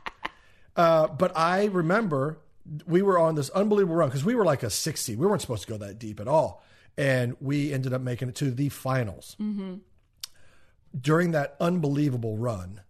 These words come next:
Speaker 1: I sat on the back of a couch.
Speaker 2: <laughs>
Speaker 1: I sat up on the back
Speaker 2: Oh,
Speaker 1: of it,
Speaker 2: God.
Speaker 1: right?
Speaker 2: That's not comfortable.
Speaker 1: And at halftime, I ran out and got a peanut butter parfait. <laughs> And so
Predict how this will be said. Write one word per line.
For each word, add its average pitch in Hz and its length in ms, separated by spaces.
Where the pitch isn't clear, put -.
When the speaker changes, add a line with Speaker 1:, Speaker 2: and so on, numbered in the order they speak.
Speaker 1:
I 127 160
sat 147 500
on 123 120
the 117 60
back 131 320
of 113 80
a 117 60
couch. - 460
Speaker 2:
<laughs> - 440
Speaker 1:
I - 60
sat 151 320
up 170 140
on 156 160
the 139 80
back 135 300
Speaker 2:
Oh, 302 100
Speaker 1:
of - 180
it, 269 160
Speaker 2:
God. - 100
Speaker 1:
right? 139 300
Speaker 2:
That's 202 220
not 190 180
comfortable. 185 400
Speaker 1:
And 185 460
at 147 100
halftime, 151 580
I 131 120
ran 151 420
out 165 220
and 131 80
got 143 140
a - 40
peanut 151 260
butter 139 220
parfait. 120 480
<laughs> - 120
And 151 180
so 143 460